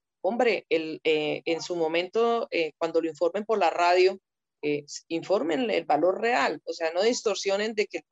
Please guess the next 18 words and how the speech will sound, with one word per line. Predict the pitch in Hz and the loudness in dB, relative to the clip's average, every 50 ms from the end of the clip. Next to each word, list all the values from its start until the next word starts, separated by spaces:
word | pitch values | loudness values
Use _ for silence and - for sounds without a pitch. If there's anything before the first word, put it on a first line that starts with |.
| - - - | -12 -12 -8
que | - 170 | -8 -8
está | 170 - - - - | -8 -8 -12 -14 -12
más | 170 190 214 233 254 262 | -4 0 2 4 4 4
barato | 254 277 277 269 254 233 233 - 269 294 - _ _ _ _ _ _ | 4 4 4 4 4 2 2 0 -2 -4 -4 _ _ _ _ _ _
para | - 175 170 156 | 0 2 2 0
que, | - - 165 165 160 160 - | 0 0 0 2 2 0 0
eh, | - 170 160 160 156 - | 0 0 0 0 -2 -2
el | - 175 175 | 0 0 0
usuario | 175 175 - 180 180 190 208 | 0 0 0 0 2 2 2
llegue | 208 214 208 208 214 | 2 2 0 0 2
a | 214 | 0
las | 202 180 - | 0 0 -2
plazas | - - 175 170 185 208 214 - 214 180 165 160 | -4 -2 2 2 4 2 2 0 -2 -2 -2 0
o | 165 156 147 | 0 2 2
a | 147 | 2
los | 147 151 147 151 | 2 0 -2 -2
locales | 147 147 - - 160 170 185 196 | -6 -4 -2 0 0 0 0 -2
donde, | 208 190 175 165 160 156 151 139 | -2 -4 0 2 2 4 2 2